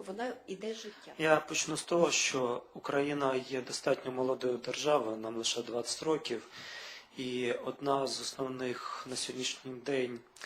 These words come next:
Speaker 2: проблем в Україні, або, скажімо, тих напрямків, які Україна розвиває, це побудова правової держави. Для журналістів мені не кра-, не потрібно окремо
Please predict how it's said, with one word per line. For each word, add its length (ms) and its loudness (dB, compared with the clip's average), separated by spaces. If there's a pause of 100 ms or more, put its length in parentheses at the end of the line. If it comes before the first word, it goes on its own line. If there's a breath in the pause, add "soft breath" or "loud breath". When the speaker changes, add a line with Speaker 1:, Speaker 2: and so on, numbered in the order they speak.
(180 loud breath)
Speaker 2:
проблем 400 2
в 40 0
Україні, 560 0
або, 240 -2
скажімо, 600 -2
тих 220 -4
напрямків, 520 -2
які 220 -4
Україна 380 -6
розвиває, 640 0 (360 loud breath)
це 140 -2
побудова 500 2
правової 500 2
держави. 500 -6 (600 loud breath)
Для 100 0
журналістів 600 0
мені 180 0
не 120 -2
кра-, 320 2
не 280 2
потрібно 520 -2
окремо 600 0